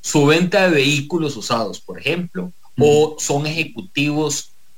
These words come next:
Speaker 1: de, de ventas de alguna, eh, empresa automotriz, eh, inclusive de,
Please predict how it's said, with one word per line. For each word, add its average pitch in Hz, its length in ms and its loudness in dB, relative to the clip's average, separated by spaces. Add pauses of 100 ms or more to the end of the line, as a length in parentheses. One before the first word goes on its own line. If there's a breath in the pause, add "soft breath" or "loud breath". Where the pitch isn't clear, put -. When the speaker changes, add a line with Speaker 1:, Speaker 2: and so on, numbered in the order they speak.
(140)
Speaker 1:
de, 123 560 0
de 117 220 -2
ventas 135 560 0
de 107 340 -2 (120)
alguna, 131 600 0
eh, 113 200 -4
empresa 113 400 -4
automotriz, 156 920 -2 (440 soft breath)
eh, - 220 -10
inclusive 113 800 0
de, 107 280 -4